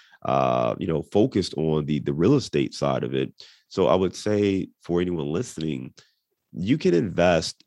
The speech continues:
and pick a strategy that works for where you're at and what you're trying to do. If you don't have an extra twenty hours a week to dedicate to building your own real estate portfolio,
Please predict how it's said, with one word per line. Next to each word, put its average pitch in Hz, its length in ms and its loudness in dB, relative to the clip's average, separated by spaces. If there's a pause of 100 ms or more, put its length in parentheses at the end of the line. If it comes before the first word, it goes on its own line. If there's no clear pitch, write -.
and 82 300 0
pick - 200 -4
a 76 40 -2
strategy 73 880 -4 (260)
that 85 280 0
works 80 460 -2
for 85 100 -4
where 80 220 0
you're 71 240 -2
at 64 220 -2
and 76 100 -6
what 76 160 -4
you're - 80 -14
trying 65 220 -6
to 67 160 -4
do. 53 100 -10 (420)
If 73 140 -6
you 90 120 2
don't 127 240 2
have 90 120 0
an 80 80 0
extra 80 240 -4
twenty 82 320 -2
hours 73 260 -2
a 67 60 -8
week 76 280 -2
to - 80 -8
dedicate 71 720 -2
to 71 100 -10
building 73 360 -4
your 73 100 -6
own 69 80 -6
real 69 140 -4
estate 67 260 -6
portfolio, 65 680 -4